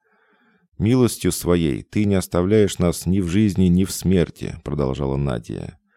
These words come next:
"Даруешь нам милость вспоминать с благодарностью то, что ты даровал нам через Пирса и Иммануила.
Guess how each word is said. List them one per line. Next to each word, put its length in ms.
"Даруешь 540
нам 180
милость 460
вспоминать 640
с 60
благодарностью 840
то, 360
что 240
ты 160
даровал 480
нам 160
через 320
Пирса 380
и 280
Иммануила. 800